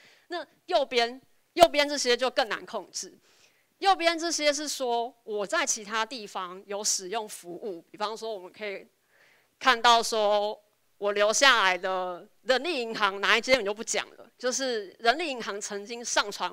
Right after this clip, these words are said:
我的资料进到社群平台里面，然后去，嗯，去做，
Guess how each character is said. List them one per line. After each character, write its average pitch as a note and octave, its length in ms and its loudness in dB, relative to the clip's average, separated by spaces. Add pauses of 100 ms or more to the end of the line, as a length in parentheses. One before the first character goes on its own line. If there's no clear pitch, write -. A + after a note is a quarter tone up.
我 F3+ 120 -10
的 F3+ 160 -8
资 G#3 300 -8
料 G3+ 220 8 (380)
进 B3+ 240 -4
到 A#3+ 180 6
社 A#3 240 2
群 F#3 220 -10
平 F3+ 220 -14
台 F3+ 240 -6
里 F#3+ 260 -10
面， G#3 320 -2 (540)
然 G#3+ 180 -4
后 C4+ 180 -4
去， A3+ 460 -8 (400)
嗯， G3 420 -4
去 C#4+ 200 -8
做， B3+ 340 0